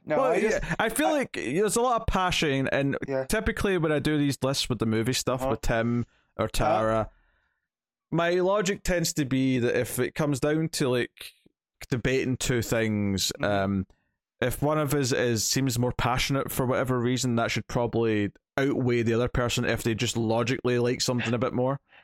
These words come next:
Speaker 1: Oh my God, this would go so sideways with Tim. How do you do stuff with him? 'Cause when Tim really likes something, he really likes it. I remember that,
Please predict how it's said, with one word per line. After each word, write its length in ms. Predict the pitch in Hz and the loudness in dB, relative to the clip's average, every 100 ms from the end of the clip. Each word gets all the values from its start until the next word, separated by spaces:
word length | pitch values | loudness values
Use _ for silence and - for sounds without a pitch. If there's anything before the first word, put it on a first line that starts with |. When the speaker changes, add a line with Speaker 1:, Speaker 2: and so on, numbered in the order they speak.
| _ _ _ _ | _ _ _ _
Speaker 1:
Oh 240 | - 185 180 | -2 0 0
my 140 | 165 | -2
God, 260 | 147 170 160 | 0 0 0
this 160 | 165 | 0
would 100 | 196 | 0
go 120 | 170 180 | 0 0
so 200 | 185 165 | 0 0
sideways 440 | 175 165 170 151 | 0 0 0 -2
with 120 | 147 | -4
Tim. 260 | - 190 160 | -2 0 2
How 140 | 165 | 0
do 60 | 175 | 0
you 100 | 185 | 0
do 160 | 170 185 | 0 -2
stuff 240 | - 104 | -2 -4
with 120 | 151 | -2
him? 220 | 147 143 - _ _ _ _ _ _ _ - _ _ _ | -4 -4 -8 _ _ _ _ _ _ _ -14 _ _ _
'Cause 220 | 165 151 _ | -4 -4 _
when 200 | - 175 | -2 -2
Tim 280 | - 269 311 | 2 2 2
really 260 | 277 285 269 | 2 2 2
likes 260 | 254 247 208 | 2 0 0
something, 300 | 220 180 156 | -2 0 -2
he 180 | 214 | 0
really 340 | 208 202 208 196 | 2 2 2 2
likes 260 | 180 175 | 0 -2
it. 80 | - | -2
I 80 | 156 | 0
remember 340 | 185 196 220 226 | 0 0 0 2
that, 280 | 208 185 | 0 0